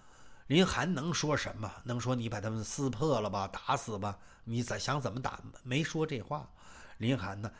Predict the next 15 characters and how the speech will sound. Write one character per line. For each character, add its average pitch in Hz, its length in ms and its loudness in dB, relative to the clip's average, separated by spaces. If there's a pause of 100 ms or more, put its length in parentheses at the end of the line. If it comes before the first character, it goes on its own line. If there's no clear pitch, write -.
就 123 180 2
瞅 - 520 2
了 220 100 10
瞅 117 240 2
小 - 220 -4
卑 113 300 0
鄙 110 120 -2
夫， 92 160 -10 (800)
递 202 240 8
去 - 180 -2
了 160 60 2
一 131 100 2
种 160 260 0
眼 117 200 -4
神， 101 260 -6